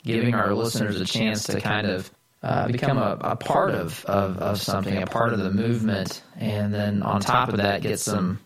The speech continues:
additional bonuses, bonus content, exclusive stuff from the program. So I guess maybe what are your thoughts on the Conservative Not Bitter Party, number one, and then number two, what are they really aligning themselves with that they become a part of that party?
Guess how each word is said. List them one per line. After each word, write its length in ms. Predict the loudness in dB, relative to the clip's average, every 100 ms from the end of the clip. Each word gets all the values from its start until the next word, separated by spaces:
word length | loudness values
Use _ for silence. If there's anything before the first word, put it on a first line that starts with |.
| _ _ -6
additional 800 | -2 0 0 0 0 0 0 -4 -2
bonuses, 760 | 2 2 2 0 0 0 0
bonus 360 | 2 2 0 0
content, 560 | 2 2 2 0 0
exclusive 480 | -2 0 0 0 -2
stuff 280 | -2 -2 0
from 160 | 0 0
the 100 | 2
program. 480 | 0 0 0 -2
So 320 | -2 0 -2 -4 -4
I 120 | -2
guess 200 | 0 0
maybe 420 | 0 0 0 -2 -6 -2
what 180 | 0 2
are 60 |
your 160 | 0 0
thoughts 400 | 2 2 2 0
on 560 | 2 2 2 0 -4 -6 _ _
the 140 | -2
Conservative 800 | 0 0 0 0 0 0 0 -2 -6 -2
Not 280 | 0 2
Bitter 240 | 0 -2 -2
Party, 560 | 0 0 2 0 -2 -6 -18 -14 -4
number 320 | -2 0 0
one, 260 | 0 0
and 100 | 0
then 80 | 0
number 200 | 0 -2
two, 200 | 0 0 0
what 120 | 0
are 60 |
they 140 | 2 2
really 440 | 2 2 0 -2 -2
aligning 500 | 0 2 2 2 0
themselves 520 | -2 0 0 0 0
with 240 | 2 0
that 60 | 0
they 120 | 0
become 300 | 0 0 0
a 40 | 2
part 200 | 2 2
of 60 |
that 180 | 0 0
party? 360 | -2 -2 -6